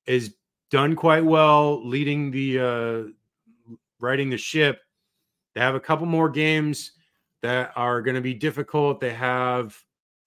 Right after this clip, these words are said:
um, Arizona State, Arizona in the next two weeks, which are very difficult games.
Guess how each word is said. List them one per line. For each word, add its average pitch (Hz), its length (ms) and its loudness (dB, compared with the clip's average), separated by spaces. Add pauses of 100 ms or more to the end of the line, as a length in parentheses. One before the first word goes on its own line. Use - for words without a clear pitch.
(200)
um, 113 600 -8 (960)
Arizona 147 460 2
State, 156 360 -2
Arizona 147 580 2
in 143 100 -2
the 139 60 -2
next 139 320 -6
two 156 120 -4
weeks, 139 440 -4
which 120 140 -10
are 127 120 -4
very 135 260 -2
difficult 143 460 -6
games. 135 460 -8